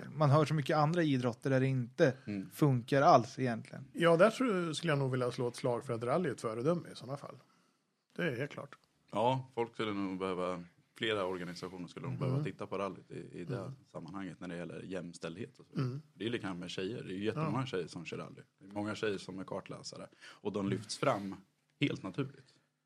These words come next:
Speaker 3: Mm.
Speaker 2: Det är ingen som, som särskiljer Jonna från,
Speaker 1: Mm.
Speaker 2: från, eh, Rådström.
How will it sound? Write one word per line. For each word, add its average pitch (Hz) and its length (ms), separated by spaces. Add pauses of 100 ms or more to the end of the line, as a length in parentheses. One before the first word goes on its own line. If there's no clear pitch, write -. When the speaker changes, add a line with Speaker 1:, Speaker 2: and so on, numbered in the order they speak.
(120)
Speaker 3:
Mm. 131 240
Speaker 2:
Det 107 80
är 110 240
ingen 101 220
som, 92 320
som 98 260
särskiljer 104 760
Jonna 98 520 (120)
från, 90 220
Speaker 1:
Mm. - 160
Speaker 2:
från, 90 420
eh, 87 300
Rådström. 92 500